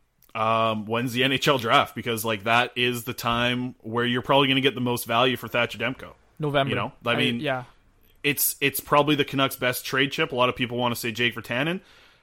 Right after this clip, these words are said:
Speaker 1: The only thing is, if you do trade Thatcher Demko,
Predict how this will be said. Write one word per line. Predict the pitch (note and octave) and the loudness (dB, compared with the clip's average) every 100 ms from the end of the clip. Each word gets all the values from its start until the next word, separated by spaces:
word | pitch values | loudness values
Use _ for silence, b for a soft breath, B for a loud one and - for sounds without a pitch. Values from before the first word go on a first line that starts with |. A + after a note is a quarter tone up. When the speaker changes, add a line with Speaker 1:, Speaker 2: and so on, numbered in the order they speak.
| - | -6
Speaker 1:
The | B2+ | 2
only | D#3+ F#3 F#3 | 2 2 -2
thing | - F3 C3 G#2+ G#2+ _ - | 0 2 2 0 -10 _ -6
is, | B2 B2 A#2 A2 G2+ - | -2 0 -2 -4 -8 -4
if | C3 - | -6 -4
you | C3 | -8
do | A#2 B2+ D3+ E3+ | -6 -2 -2 -2
trade | - D3+ C#3+ | 0 2 2
Thatcher | C#3 C3+ C#3 | 2 0 0
Demko, | C3 C3 - A2+ G2 | -4 -4 -4 -6 -6